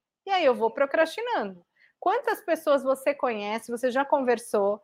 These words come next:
que estão infelizes no ambiente onde estão,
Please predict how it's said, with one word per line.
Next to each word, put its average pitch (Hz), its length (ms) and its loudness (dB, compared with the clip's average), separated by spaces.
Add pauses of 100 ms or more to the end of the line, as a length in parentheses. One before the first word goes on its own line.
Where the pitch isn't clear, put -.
(300)
que - 100 -4
estão 302 240 6
infelizes 320 720 2
no 277 80 0
ambiente 240 480 0
onde 220 200 -6
estão, 226 480 4